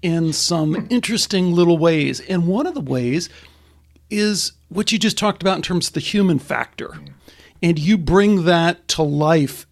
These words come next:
Speaker 1: in an undeniable way. So let's just touch on something. The great man theory. What is it? What do you think about it? And what do you think your books tell us about that.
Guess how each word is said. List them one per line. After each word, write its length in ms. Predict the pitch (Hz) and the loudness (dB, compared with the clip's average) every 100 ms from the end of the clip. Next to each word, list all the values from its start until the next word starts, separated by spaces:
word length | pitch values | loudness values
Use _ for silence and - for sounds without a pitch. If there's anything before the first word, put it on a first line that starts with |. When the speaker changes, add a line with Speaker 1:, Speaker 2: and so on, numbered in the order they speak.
| _ | _
Speaker 1:
in 140 | 185 160 | -2 0
an 200 | 151 175 - _ | 0 -4 -10 _
undeniable 720 | 202 214 202 180 170 160 147 143 | 2 4 4 2 2 0 0 0
way. 260 | 147 131 - - | 0 0 -6 -12
So 240 | - 175 202 | -6 -6 -2
let's 180 | 226 | -2
just 200 | 233 196 | -2 -4
touch 300 | - 180 170 | 0 0 0
on 160 | 147 127 | -2 -4
something. 500 | - 139 - 127 - _ _ _ _ _ _ | -6 -10 -10 -16 -18 _ _ _ _ _ _
The 180 | 156 190 | -4 -4
great 420 | 147 214 220 220 | 0 0 0 -2
man 380 | 165 165 151 123 | -2 2 2 0
theory. 500 | - 127 - - - _ _ _ - - | -2 -4 -6 -12 -16 _ _ _ -20 -10
What 260 | 135 180 | 0 4
is 200 | 202 196 | 4 4
it? 240 | 214 185 143 | 0 -4 -2
What 160 | 165 | -2
do 60 | 202 | 0
you 100 | 220 | -4
think 300 | - 202 202 | -2 -2 -2
about 320 | 156 175 175 | 0 0 2
it? 200 | 175 175 | 0 -2
And 200 | 170 147 | -6 -4
what 100 | 220 | -4
do 80 | 214 | -2
you 60 | |
think 400 | 208 - 202 190 - - _ _ _ _ | -4 -2 -4 -4 -16 -20 _ _ _ _
your 240 | 160 180 | 2 2
books 560 | 165 127 175 170 - - - _ _ _ | 2 2 0 0 -6 -6 -10 _ _ _
tell 340 | - - 170 151 | -4 2 2 2
us 240 | 127 - | 2 0
about 360 | 123 - - - | -2 -6 -8 -12
that. 280 | - - | -16 -16